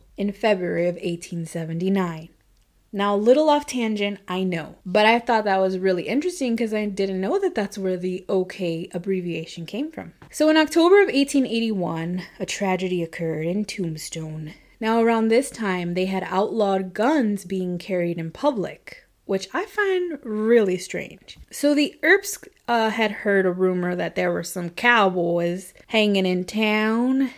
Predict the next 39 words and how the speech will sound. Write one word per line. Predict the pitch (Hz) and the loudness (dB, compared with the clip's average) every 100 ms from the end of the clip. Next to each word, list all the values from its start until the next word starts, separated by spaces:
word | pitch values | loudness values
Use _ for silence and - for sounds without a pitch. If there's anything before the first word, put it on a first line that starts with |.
| - | -12
and | - 202 | -8 -2
they | 214 | 0
had | 226 226 | -2 -2
some | 247 233 | -2 -2
guns. | 233 330 180 165 - _ - - - _ | -2 -4 -8 -10 -14 _ -20 -20 -20 _
So | 208 | 2
they | 233 | 4
went | 277 294 | 6 4
to | 285 | 2
disarm | 247 240 240 240 | 0 0 0 2
this | 226 202 | 0 -2
gang | 185 190 196 190 | 0 2 2 0
of | 185 | -2
cowboys | 202 185 175 175 190 214 | -2 -2 0 0 0 -2
who | 214 | -2
were | 196 | -2
seen | - - 269 247 | -4 -4 0 0
hanging | 220 226 214 208 | 0 0 0 -2
out | 202 214 | -2 -4
in | 226 196 | -4 -4
a, | 196 190 - _ _ _ _ _ - | -4 -6 -10 _ _ _ _ _ -4
like, | 208 202 | -4 -2
kind | 247 285 | -2 0
of | |
a | 233 | 2
little | 190 180 | 2 0
lot | 170 185 190 - | 0 -2 -2 -6
behind | 190 - 196 185 180 | -10 -6 -6 -4 -4
the | 180 185 | -6 -4
O | 185 | -4
K | 185 190 170 | -4 -8 -8
Corral. | - 175 247 262 170 - _ _ _ _ _ | -6 -4 -4 -6 -8 -18 _ _ _ _ _
So | - | 0
the | 240 | 2
cowboys | 247 277 381 359 339 | 2 2 4 4 2
were | 254 254 | 2 0
their | 214 202 | 2 2
rivals, | 180 185 185 185 175 170 156 | 0 -4 -2 0 -2 -6 -10
remember? | 170 175 202 226 294 320 | -8 -4 -2 0 0 -2